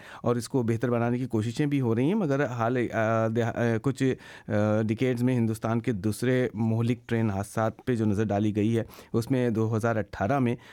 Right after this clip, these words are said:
आतिशबाजी देखने वालों पे एक हजूम पे एक ट्रेन चढ़ी थी, जिसमें साठ अफराद हलाक हुए थे। दो, अ, दो हज़ार सोलह में एक, अ, ट्रेन हादसे में एक सौ छियालीस अफराद हलाक हुए थे। अ, हुकूमतें, अ, बेहतरी की कोशिशें कर रही हैं, जदीद टेक्नोलॉजी भी, अ, इसमें इस्तेमाल की जा रही है।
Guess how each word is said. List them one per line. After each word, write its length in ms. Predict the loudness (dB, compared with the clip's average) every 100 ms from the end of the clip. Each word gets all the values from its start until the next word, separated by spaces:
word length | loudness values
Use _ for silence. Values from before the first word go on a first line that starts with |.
| -6
आतिशबाजी 540 | -4 -2 -2 0 2 2
देखने 300 | 0 0 0
वालों 260 | 2 0
पे 180 | 0 0
एक 180 | 0 -2
हजूम 280 | 0 2 2
पे 220 | 0 0
एक 80 | -2
ट्रेन 200 | 0 0
चढ़ी 240 | 2 0 0
थी, 140 | 0
जिसमें 260 | -2 0 -2
साठ 320 | 0 0 0
अफराद 340 | -2 0 0
हलाक 240 | 0 -2 0
हुए 160 | 0 0
थे। 180 | 0 -2 -4 -12 -2
दो, 120 | 0
अ, 240 | 0 -2 0
दो 140 | 2
हज़ार 260 | 2 0 0
सोलह 360 | 0 2 2
में 220 | 2 0 -2 -10 -8
एक, 320 | 0 0 0 0
अ, 520 | 2 4 2 0 0
ट्रेन 220 | 0 0
हादसे 360 | 0 -2 0 0
में 220 | 2 0
एक 200 | -2 -4
सौ 100 | -6
छियालीस 420 | -4 0 0 0
अफराद 300 | -2 -2 0
हलाक 220 | 0 0
हुए 120 | 0 0
थे। 120 | -2
अ, 380 | -6 -14 -4 0
हुकूमतें, 760 | 2 2 2 2 2 0 0
अ, 340 | 0 0 2 2
बेहतरी 380 | 0 0 -2
की 100 | -2
कोशिशें 400 | -2 -2 -2 -2
कर 160 | 0 0
रही 140 | 2
हैं, 80 | 2
जदीद 240 | 2 0 0
टेक्नोलॉजी 560 | -2 0 0 2 2
भी, 180 | 2 2
अ, 60 | -2 -10 -6 0 2 4 2
इसमें 260 | 0 0 0
इस्तेमाल 380 | 0 0 0
की 140 | 0 0
जा 160 | 0
रही 180 | 2 2
है। 100 | 0